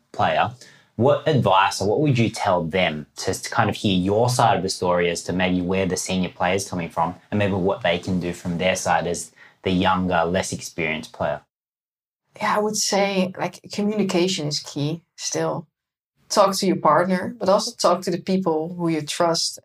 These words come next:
Speaker 2: and tell them, tell them your insecurities and, yeah, be, be open about it and don't feel bad of
Speaker 1: Hmm.
Speaker 2: telling, because if, yeah, someone else doesn't know your insecurities or your issues, then you can also not help them.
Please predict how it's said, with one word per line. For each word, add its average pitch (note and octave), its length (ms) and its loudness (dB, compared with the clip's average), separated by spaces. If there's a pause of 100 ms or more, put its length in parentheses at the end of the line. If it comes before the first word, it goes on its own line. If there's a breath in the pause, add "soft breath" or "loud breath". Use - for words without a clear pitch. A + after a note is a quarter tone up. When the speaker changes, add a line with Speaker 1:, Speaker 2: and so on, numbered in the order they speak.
(140)
Speaker 2:
and E3+ 260 -6
tell G#3+ 280 4
them, D#3 200 0
tell F3+ 220 2
them G#3 240 0
your E3+ 260 0
insecurities E3+ 1080 -2 (100)
and, D#3+ 420 -2 (500)
yeah, - 80 -2
be, F#3+ 380 -2
be F#3+ 320 -2
open G3 300 0
about D#3 340 2
it D3+ 100 -6
and D#3 220 -6
don't G3 440 -2 (280)
feel F3 300 -2
bad D#3+ 580 2 (460)
of - 100 -16
Speaker 1:
Hmm. G#3 80 -4
Speaker 2:
telling, F#3+ 280 4
because - 480 -2 (300)
if, A3 320 -4 (400)
yeah, F#3+ 140 -2
someone G3+ 340 0
else G3+ 220 4 (240)
doesn't G3 400 2
know D#3+ 640 2
your G3 240 0
insecurities F#3+ 760 -2
or F3 100 0
your F#3 120 2
issues, F#3+ 520 -4
then F#3+ 240 2
you F#3+ 100 -2
can F#3+ 260 -6
also G3 340 0
not F3+ 160 0
help G#3 360 -4
them. B2 280 -6